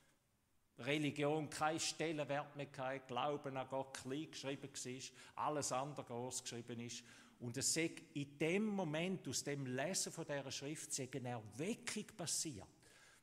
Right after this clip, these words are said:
Beim König angefangen und abgebrochen bis zum ganzen Volk, wo das Volk erneuert hat. Die Bibel,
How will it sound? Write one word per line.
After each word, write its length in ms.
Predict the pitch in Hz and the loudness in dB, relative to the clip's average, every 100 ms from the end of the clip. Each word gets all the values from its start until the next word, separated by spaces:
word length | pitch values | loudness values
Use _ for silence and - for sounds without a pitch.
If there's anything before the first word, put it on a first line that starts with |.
| _ | _
Beim 220 | 151 - | 0 0
König 520 | - - 214 240 190 | 2 8 8 8 4
angefangen 760 | 165 180 190 - 180 175 180 - | 4 2 0 -2 0 2 0 -2
und 200 | 135 135 | -2 2
abgebrochen 720 | 147 175 185 143 156 151 - | 0 0 -4 0 -2 -2 -6
bis 220 | 156 156 - | -4 -4 -4
zum 160 | 143 | -2
ganzen 400 | 120 131 131 131 | -2 -2 -2 -6
Volk, 440 | - 123 135 131 - - - - | -6 -4 -4 -6 -14 -18 -12 -6
wo 60 | |
das 120 | 110 | -4
Volk 440 | - 117 131 131 - | 0 2 2 0 -4
erneuert 800 | 110 110 98 101 107 104 98 - | -2 0 0 2 0 -2 -6 -8
hat. 400 | 95 - - - - - - - _ _ _ - - - | -8 -10 -14 -14 -14 -20 -20 -20 _ _ _ -14 -12 -8
Die 60 | |
Bibel, 540 | - 170 185 196 202 | 4 4 6 6 4